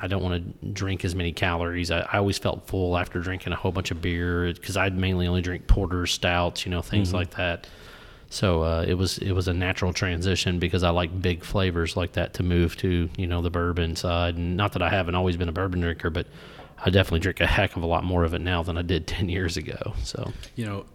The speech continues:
Speaker 3: every time we sit and we have this conversation about the science of it and the filtration and the, the engineering to it, engineer by, by education here, I wish I would have known at about sixteen or seventeen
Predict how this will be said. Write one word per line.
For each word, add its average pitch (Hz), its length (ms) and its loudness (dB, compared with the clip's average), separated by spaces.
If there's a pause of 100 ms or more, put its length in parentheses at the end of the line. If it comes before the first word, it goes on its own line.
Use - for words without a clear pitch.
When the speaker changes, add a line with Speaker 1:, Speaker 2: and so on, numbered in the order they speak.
(140)
Speaker 3:
every 117 340 4
time 104 480 6
we 98 120 6
sit 104 280 2
and 98 80 -4
we 85 100 -4
have 95 220 -2
this 90 140 -4
conversation 87 920 0
about 82 360 -4 (420)
the 92 100 -6
science 90 640 2
of 90 180 0
it 90 220 2
and 82 260 -6
the 78 80 -6
filtration 82 960 -2
and 78 220 -6
the, 78 420 -6 (420)
the 87 220 -6
engineering 90 640 2
to 85 180 -2
it, 80 240 -4
engineer 87 520 -2
by, 82 360 0 (240)
by 87 260 -4
education 87 640 -2
here, 80 300 -6 (580)
I 82 140 -8
wish 101 440 2
I 98 120 2
would 98 160 2
have 90 80 2
known 90 420 2
at 82 80 -2
about 80 300 -2
sixteen 110 520 0
or 90 100 0
seventeen 85 800 -2